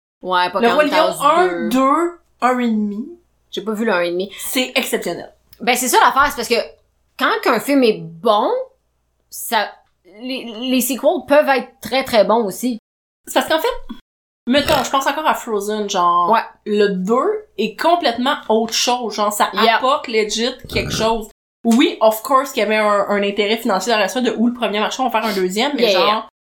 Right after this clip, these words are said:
Speaker 2: c'est pas,
Speaker 1: Mm.
Speaker 2: on, on, on, on tue tout ce qui a été emmené dans le premier.
Speaker 1: Oui, non, c'est ça.
Speaker 2: Puis on en fait comme, on en
Speaker 1: Mm-hmm.
Speaker 2: fait un deux. Ouais, l'autre truc dans ces films-là,
Speaker 1: Mm-hmm.
Speaker 2: c'est la qualité de l'animation, c'est comme faramineux à quel point, genre, tu te dis, mais où est passé le budget ?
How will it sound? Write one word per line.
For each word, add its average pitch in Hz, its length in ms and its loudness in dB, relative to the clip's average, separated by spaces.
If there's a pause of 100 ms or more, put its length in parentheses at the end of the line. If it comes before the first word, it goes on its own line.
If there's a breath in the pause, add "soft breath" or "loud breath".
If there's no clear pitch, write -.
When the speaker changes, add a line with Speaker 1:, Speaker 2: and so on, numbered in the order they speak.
(240)
Speaker 2:
c'est - 300 -2
pas, 320 280 2
Speaker 1:
Mm. 226 80 0
Speaker 2:
on, 208 240 0
on, 196 200 0 (100)
on, 202 260 2
on 214 220 2
tue 349 500 2
tout 320 140 -2
ce - 80 -12
qui 226 80 -2
a 202 40 6
été 202 140 2
emmené 214 220 0
dans 240 160 0
le - 80 -8
premier. 220 440 2
Speaker 1:
Oui, 330 140 4
non, 311 140 4
c'est 254 160 0
ça. 240 420 2 (320)
Speaker 2:
Puis 240 200 0
on 214 180 2
en 202 180 4
fait 247 360 0
comme, 202 500 -2
on 185 180 0
en 262 140 4
Speaker 1:
Mm-hmm. 285 220 2 (140)
Speaker 2:
fait 220 140 -2
un 190 180 0
deux. 208 300 0 (640)
Ouais, 226 180 0
l'autre 277 240 -2
truc 302 240 -6
dans 262 100 0
ces 190 120 -6
films-là, 233 380 0
Speaker 1:
Mm-hmm. 226 100 -2
Speaker 2:
c'est 226 60 -4
la 180 100 -2
qualité 202 280 -4
de 233 40 -4
l'animation, 208 600 -4
c'est - 280 -12
comme 180 340 -4
faramineux 208 600 -4
à 262 60 -4
quel 190 180 -6
point, 220 200 -4
genre, 214 160 -2
tu 208 120 -16
te 185 60 -12
dis, 196 100 -8
mais 190 100 -4
où 202 140 -2
est 208 40 -2
passé 190 260 -2
le 190 60 -6
budget ? 190 460 -6